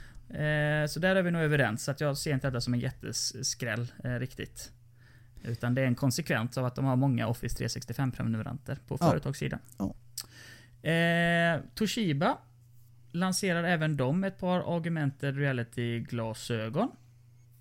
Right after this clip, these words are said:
Speaker 2: Mhm.
Speaker 1: Det ligger på... De har en prislapp på runt sexton papp. Eh,
Speaker 2: Oj.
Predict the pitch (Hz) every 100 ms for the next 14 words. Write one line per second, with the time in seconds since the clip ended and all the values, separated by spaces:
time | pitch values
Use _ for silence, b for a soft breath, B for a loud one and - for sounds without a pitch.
0 | - - 107 107 104 208 202 - - -
1 | 131 135 135 131 131 131 120 127 120 -
2 | - 131 127 139 B B - 135 131 233
3 | 165 151 233 - 185 180 156 180 - -
4 | 139 151 165 - - - - - - -
5 | b b b b b b - 123 117 -